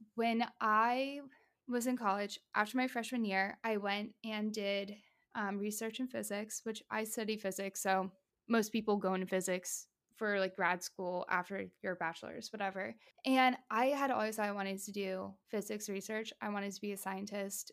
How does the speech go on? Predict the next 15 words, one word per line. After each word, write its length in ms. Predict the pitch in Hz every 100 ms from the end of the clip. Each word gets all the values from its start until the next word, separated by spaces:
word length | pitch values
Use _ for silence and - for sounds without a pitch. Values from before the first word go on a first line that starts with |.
| -
everything 420 | - 196 196 190 190
like 180 | 190 190
that. 240 | 190 - - _ _ _
And 320 | 240 220 214 214 _ _ -
I 80 | 262
didn't 280 | 320 359
love 320 | 226 202 190 190
it. 200 | 196 - _ _ _ _
Like, 240 | 233 240 233 - - -
it 60 |
was 120 | 330 370
okay. 380 | 359 240 202 -
It 40 |
was 160 | 302 -
good. 440 | 233 220 220 226